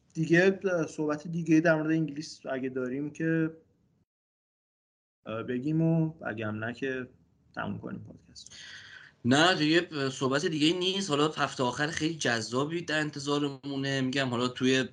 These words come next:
Speaker 2: بحث سهمیه که یه مقدار اونقدر جذابیتش، اه،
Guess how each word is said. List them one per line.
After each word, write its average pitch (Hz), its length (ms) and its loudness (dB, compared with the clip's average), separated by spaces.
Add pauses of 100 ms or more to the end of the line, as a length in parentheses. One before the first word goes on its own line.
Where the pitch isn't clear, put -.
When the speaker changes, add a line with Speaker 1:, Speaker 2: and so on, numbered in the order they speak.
(140)
Speaker 2:
بحث - 380 -2
سهمیه 104 360 -2
که 123 100 -8
یه 120 80 -4
مقدار 120 360 -2
اونقدر 98 640 -4
جذابیتش، 101 880 -2 (400)
اه، 90 180 -4